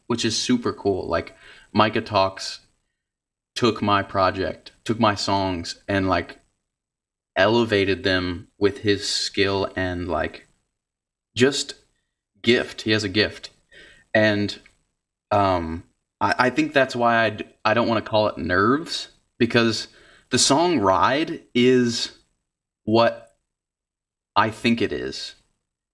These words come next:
And it's, and to, in my head, it's like, people are either gonna love it or hate it.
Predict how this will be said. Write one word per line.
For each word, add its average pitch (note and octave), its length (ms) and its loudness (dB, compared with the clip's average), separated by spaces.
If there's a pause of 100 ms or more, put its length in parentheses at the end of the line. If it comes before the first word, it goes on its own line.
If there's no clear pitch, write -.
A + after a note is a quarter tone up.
(100)
And A2 280 4
it's, - 360 -2 (240)
and A2+ 200 2
to, A2+ 240 0
in A2+ 180 2
my G2+ 260 2
head, C3 220 0
it's C3 180 -4
like, G2 400 0
people A#2 320 -2
are G2 80 2
either G#2 200 2
gonna G2 220 -2
love F#2 280 0
it A#2 240 -2
or F#2 120 -2
hate G2 280 -4
it. - 200 -10